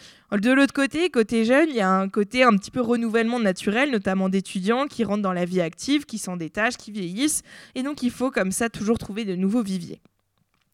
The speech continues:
Et si on mélangeait ? Vous le faites sur plein de publics, pareil, on peut le faire sur l'intergénérationnel. Comment on rencontre différents que soi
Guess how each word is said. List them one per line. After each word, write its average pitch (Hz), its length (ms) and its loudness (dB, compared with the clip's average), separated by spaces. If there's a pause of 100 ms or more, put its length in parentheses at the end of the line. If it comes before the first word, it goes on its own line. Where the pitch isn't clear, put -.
(480)
Et 226 80 -2
si 302 220 -4
on 294 80 -2
mélangeait ? 220 560 0 (600)
Vous 208 100 2
le 202 40 0
faites 247 240 -2
sur - 240 -4
plein 311 220 -2
de 277 60 -10
publics, 220 440 0
pareil, 226 380 -2
on 208 100 0
peut 190 80 0
le 190 80 0
faire 254 200 -8
sur 220 120 -4
l'intergénérationnel. 185 1040 -4 (500)
Comment 277 320 0
on 240 40 4
rencontre 226 340 2
différents 233 420 -4
que 233 160 -2
soi 220 420 0